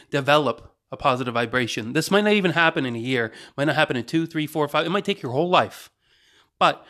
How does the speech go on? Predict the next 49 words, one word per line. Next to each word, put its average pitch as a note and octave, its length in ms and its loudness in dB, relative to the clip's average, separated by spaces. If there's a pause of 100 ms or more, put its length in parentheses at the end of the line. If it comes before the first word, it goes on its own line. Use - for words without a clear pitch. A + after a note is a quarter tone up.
(140)
you're C#3 120 -4
going D#3+ 160 4
to D#3 40 2
get E3+ 140 2
to G3 80 -4
the F3 80 2
point F3 220 0
where C#3 80 0
you D#3 100 -2
can D#3+ 160 0
train D#3+ 340 2
yourself D#3 440 2
to C3+ 100 -2
have B2+ 220 2
a A2+ 40 -4
positive E3 600 -2 (160)
vibration C#3 680 0
on B2+ 240 -2
cue. C#3+ 460 -2 (400)
It - 80 2
doesn't F#3 180 8
mean F#3+ 160 8
we're D#3+ 100 10
all D#3 120 8
flowers D3+ 400 4
in D#3 100 0
our C3+ 120 4
hair C#3+ 300 6
and B2+ 80 -2
nothing C#3 280 0
is A2+ 100 -6
wrong, A#2+ 440 2 (260)
but D#3+ 100 0
it E3+ 60 6
means G#3+ 260 4
that C#3 220 4
we F3+ 160 0
have E3 340 2 (160)
power F#3 480 4
and C#3 80 -6
direction C#3+ 600 0 (340)
to C#3 100 -12
find F3+ 380 -2
the E3+ 40 -2
things F3+ 360 0
that A#2+ 180 2
we D#3+ 160 0
love C#3+ 320 6
most B2+ 520 -2